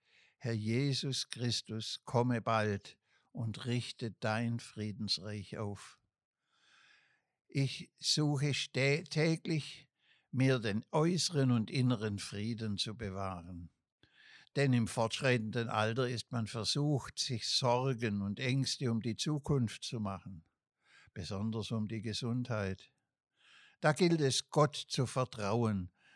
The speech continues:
dass er alles gut macht und auch die Unpässlichkeiten uns zum Besten dienen. Das gibt mir Geduld und den inneren Frieden.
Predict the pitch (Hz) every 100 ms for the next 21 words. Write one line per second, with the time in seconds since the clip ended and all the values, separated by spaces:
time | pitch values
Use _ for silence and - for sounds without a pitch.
0 | _ - 117 - - 139 147 135 - 135
1 | 147 135 - 139 123 - 123 98 - _
2 | - _ _ _ - 170 135 131 - -
3 | 180 175 156 139 123 - 123 - 107 107
4 | 110 110 127 135 131 - - - 139 139
5 | 127 110 - - 107 98 113 98 95 98
6 | 87 _ _ _ _ - _ - 202 -
7 | - 170 - 175 147 156 156 156 160 160
8 | - - _ _ _ - 165 143 131 131
9 | 147 131 123 117 107 110 - 101 95 104
10 | 95